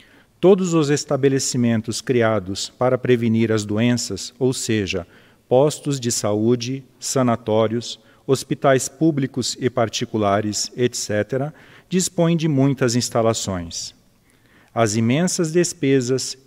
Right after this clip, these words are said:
e a mão de obra necessária são incalculáveis, e o ônus imposto à população não é nada pequeno.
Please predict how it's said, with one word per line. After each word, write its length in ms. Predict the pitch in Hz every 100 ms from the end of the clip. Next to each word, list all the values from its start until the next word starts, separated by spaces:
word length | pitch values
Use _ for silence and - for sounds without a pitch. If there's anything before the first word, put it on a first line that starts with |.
| -
e 120 | 131
a 80 | 123
mão 240 | 131 190
de 120 | 165
obra 360 | 147 117 110 110
necessária 840 | 123 - 143 - 117 117 120 131 -
são 260 | - 127
incalculáveis, 1080 | 123 120 117 117 110 101 95 85 85 82 - _ _ _ -
e 80 |
o 60 | 131
ônus 420 | 131 131 123 107
imposto 540 | 131 131 123 117 - 123
à 40 |
população 840 | 165 151 165 151 139 - 131 135 135 - _
não 180 | 160 165
é 80 | 143
nada 360 | 117 110 107
pequeno. 580 | - 113 - 95 85 82